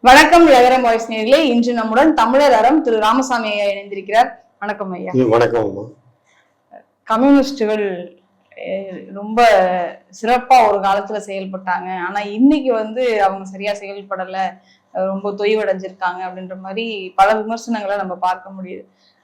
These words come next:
Speaker 1: நீங்க பார்த்த கம்யூனிஸ்ட் எப்படி இருந்தாங்க, இன்னைக்கு எப்படி இருக்காங்கன்னு நீங்க நினைக்கிறீங்க?
Speaker 2: வணக்கம் அம்மா. நீங்க ஒரு கம்யூனிசம் என்பது அது மக்களுக்கான தத்துவம்.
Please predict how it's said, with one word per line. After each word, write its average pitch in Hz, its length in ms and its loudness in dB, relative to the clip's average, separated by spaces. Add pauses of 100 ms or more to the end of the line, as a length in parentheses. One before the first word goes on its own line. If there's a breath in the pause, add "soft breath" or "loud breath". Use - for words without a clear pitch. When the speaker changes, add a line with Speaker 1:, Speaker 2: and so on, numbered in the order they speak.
(400)
Speaker 1:
நீங்க 302 400 8
பார்த்த 269 760 4
கம்யூனிஸ்ட் 214 480 -8
எப்படி 208 360 -4
இருந்தாங்க, 190 640 -4
இன்னைக்கு 220 680 -2
எப்படி 190 360 -10
இருக்காங்கன்னு 196 420 -8
நீங்க - 280 -10
நினைக்கிறீங்க? - 500 -20 (220)
Speaker 2:
வணக்கம் 117 240 2
அம்மா. 117 160 -2
நீங்க 127 480 2 (720)
ஒரு 139 200 -2
கம்யூனிசம் 196 760 0
என்பது 160 440 2 (320)
அது 127 120 -2
மக்களுக்கான 131 680 2
தத்துவம். 104 580 -6